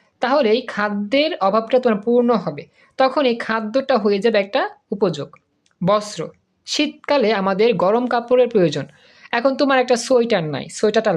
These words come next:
লাগবে। যদি তোমাকে একটা সোয়েটার দেয় কেউ, গরম কাপড় দেয়, তাহলে তোমার গরম কাপড়ের অভাবটা পূরণ হবে। তার মানে তখন এই গরম কাপড় বা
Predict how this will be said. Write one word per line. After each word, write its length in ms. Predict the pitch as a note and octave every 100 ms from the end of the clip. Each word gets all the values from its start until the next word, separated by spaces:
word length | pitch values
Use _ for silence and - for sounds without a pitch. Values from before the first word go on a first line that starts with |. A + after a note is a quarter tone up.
| E3
লাগবে। 280 | F3+ D3+ C#3
যদি 100 | F#3+ A#3
তোমাকে 180 | B3+ B3+
একটা 120 | B3 A#3
সোয়েটার 360 | A#3 A#3+ A#3+ G#3 E3
দেয় 140 | E3 F3
কেউ, 120 | G#3 F3+
গরম 180 | F3 G3
কাপড় 280 | G3 F#3+ G3 E3
দেয়, 140 | C#4 - - -
তাহলে 180 | - C4+
তোমার 180 | C#4+ C#4+ F#3
গরম 240 | G3 B3 C#4+ C#4+
কাপড়ের 440 | B3 D4 A3 A3 - -
অভাবটা 340 | F#3+ G#3+ A3 A3 A#3
পূরণ 220 | A#3 G#3+ D#3+
হবে। 160 | C#3 D3
তার 100 | F3
মানে 120 | G3+ G#3+
তখন 200 | G3+ A#3+ F#3+
এই 40 | E3+
গরম 220 | F#3 B3+ C#4+
কাপড় 340 | C#4+ C4 G3
বা 60 | D#3